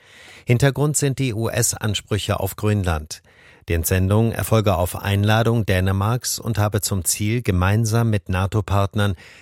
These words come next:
die Rahmenbedingungen für eine Unterstützung Dänemarks zu erkunden, heißt es aus dem Verteidigungsministerium. Derweil hat U-S-Präsident Trump seine Forderung nach einer Übernahme Grönlands bekräftigt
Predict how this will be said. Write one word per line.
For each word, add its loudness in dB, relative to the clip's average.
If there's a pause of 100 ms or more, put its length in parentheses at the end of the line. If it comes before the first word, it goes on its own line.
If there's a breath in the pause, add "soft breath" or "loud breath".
(120 loud breath)
die 2
Rahmenbedingungen 0
für -4
eine -2
Unterstützung -2
Dänemarks -4
zu -6
erkunden, -2 (260 loud breath)
heißt -4
es -4
aus -6
dem -2
Verteidigungsministerium. -2 (1160 loud breath)
Derweil 4
hat -2
U-S-Präsident 0
Trump 2
seine 0
Forderung 0
nach 0
einer 2
Übernahme 0
Grönlands -2
bekräftigt -2